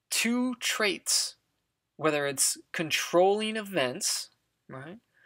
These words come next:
or self-confidence, that those two personality traits help construct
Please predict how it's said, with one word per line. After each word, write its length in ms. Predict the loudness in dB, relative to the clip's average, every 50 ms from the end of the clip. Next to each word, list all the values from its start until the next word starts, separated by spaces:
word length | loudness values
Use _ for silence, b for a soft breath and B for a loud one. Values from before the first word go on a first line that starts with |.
| b b b _
or 180 | 0 0 0
self-confidence, 920 | 0 4 6 6 6 6 4 0 -6 -4 -4 -4 -4 -4 -6 -6 -6 -6 -8
that 140 | -10 -10 -10
those 280 | -10 -10 -6 -6 -6
two 300 | -4 -4 -4 -4 -4 -4
personality 760 | -6 -6 -6 -6 -4 -4 -4 -2 -2 -2 -2 -2 -4 -4 -4 -2
traits 580 | -4 -4 -2 -4 -6 -6 -8 -6 -8 -8 -8 -10 B B B B B B B B B B 0
help 360 | 2 2 2 0 -6 -14 _
construct 880 | -8 -6 -2 0 2 2 2 2 2 2 0 0 0 -4 -12 -14